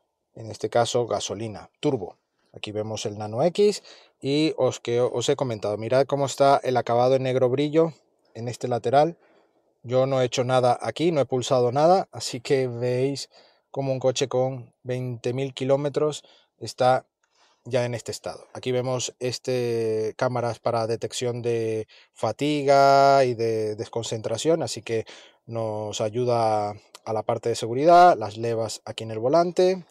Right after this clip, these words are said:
en ambos lados, por supuesto, luces intermitentes en la piña, aquí los limpias, y un volante aquí con el anagrama F Sport, y por supuesto vemos pedales en aluminio, incluso con el descansillo. La verdad es que está muy bien.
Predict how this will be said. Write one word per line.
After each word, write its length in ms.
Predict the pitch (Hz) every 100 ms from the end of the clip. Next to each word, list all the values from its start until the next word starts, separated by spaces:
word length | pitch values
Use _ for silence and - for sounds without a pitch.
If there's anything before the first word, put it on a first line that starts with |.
| -
en 80 |
ambos 240 | 110 95 104
lados, 300 | 143 156 160
por 140 | 110
supuesto, 480 | - 127 160 - 175 - - - _
luces 720 | 117 123 - 117 117 117 - -
intermitentes 840 | 113 110 113 110 107 123 117 120
en 100 | 120
la 100 | 110
piña, 480 | - 170 175 170 160
aquí 220 | 127 113
los 180 | 110 107
limpias, 500 | 143 185 185 190 190 - - -
y 80 | 131
un 100 | 131
volante 540 | 127 131 139 156 156 110
aquí 240 | - 117
con 420 | - 127 139 127 -
el 80 | 117
anagrama 500 | 113 113 117 117 113
F 180 | 120 -
Sport, 400 | 143 - 208 214 - - -
y 100 | -
por 120 | 160 156
supuesto 600 | 151 147 131 160 160 -
vemos 520 | 127 123 135 143 - _ _ _ _ _ _ _ _ _ _ -
pedales 440 | 175 156 147 147
en 100 | 143
aluminio, 520 | 143 139 156 175 196 160
incluso 380 | 120 135 139 151
con 160 | 135
el 120 | 123 110
descansillo. 640 | 110 - 101 - 90 80 _ -
La 80 | 107
verdad 120 | 117
es 60 |
que 60 | -
está 140 | -
muy 140 | 107 92
bien. 160 | 80